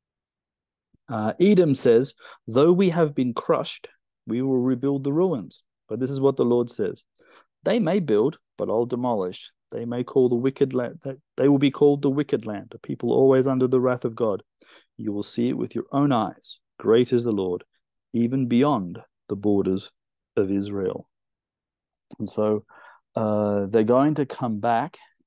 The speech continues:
Uh, okay, uh, what was the, there's a question. Does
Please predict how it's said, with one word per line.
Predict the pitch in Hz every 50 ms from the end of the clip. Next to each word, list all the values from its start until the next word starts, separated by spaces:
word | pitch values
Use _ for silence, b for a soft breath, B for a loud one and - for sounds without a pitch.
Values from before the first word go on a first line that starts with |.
| _ _ _ _ _ _ _ _ _ -
Uh, | 110 107 107 107 107 107 107 104 104 113 - _ _ _ _ _ _ _ _ _ _ _ _ _ _ _ _ _ _ _
okay, | - 113 101 92 92 90 - - _ _ _ _ _ _ -
uh, | - - - - -
what | - - - 117 - 131
was | 123 -
the, | - -
there's | - 123 110 104
a | 104 95
question. | - - - 127 113 - - - - 87 92 98 107 -
Does | 123 117 113 110